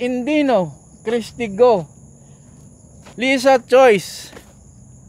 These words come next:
kay Simply Amazing, kay Mama Anda, Buhay O F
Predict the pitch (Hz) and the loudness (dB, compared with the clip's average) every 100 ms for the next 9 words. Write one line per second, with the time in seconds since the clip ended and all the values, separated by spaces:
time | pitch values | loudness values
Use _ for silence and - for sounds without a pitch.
0 | - - - - 170 202 180 269 262 269 | -20 -20 -20 -10 -6 -6 -4 -4 -4 -2
1 | 269 247 226 214 269 262 208 220 180 165 | 0 0 0 -2 -2 -2 -4 -6 -8 -8
2 | 196 190 190 220 240 233 220 226 214 208 | -8 -8 -8 -6 -4 -4 -6 -6 -8 -8
3 | 196 220 165 139 _ _ 151 202 226 226 | -2 -2 -4 -10 _ _ -10 -4 0 0
4 | 220 214 208 214 214 | 0 -2 -2 -4 -4